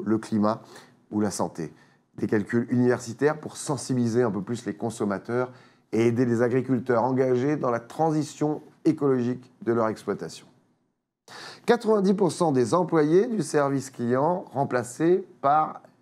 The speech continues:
l'I A, l'intelligence artificielle. C'est la décision nécessaire, d'après lui, euh, du P D G de Duncan, une entreprise indienne qui a choisi de s'appuyer sur un chatbot d'intelligence artificielle.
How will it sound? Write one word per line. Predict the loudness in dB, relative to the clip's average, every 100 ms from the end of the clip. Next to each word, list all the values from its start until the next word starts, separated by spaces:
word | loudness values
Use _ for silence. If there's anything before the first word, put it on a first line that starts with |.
| 0
l'I | 4 6
A, | 4 2
l'intelligence | -4 2 4 4 2
artificielle. | -2 -4 -4 -2 -2 -2 -4 -16
C'est | -4 2
la | 4
décision | 4 2 2 2 2 0 -6 _
nécessaire, | 2 2 4 2 2 2 2
d'après | 2 2 0
lui, | 2 4 4 2
euh, | 2
du | 0
P | 0 2
D | 2
G | 2
de | 0 -2
Duncan, | 0 2 2 2 2 4 0 -4 -8 -2
une |
entreprise | 0 0 -2 0 -4 -2
indienne | -2 0 2 4 4 0
qui | 0
a |
choisi | -2 -2 -2 0
de | 0
s'appuyer | 0 -2 0 2 4 2
sur | 2 -2
un | -2
chatbot | -2 0 0 -2 0
d'intelligence | -2 0 0 0 -4
artificielle. | -6 -12 -16 -2 2 2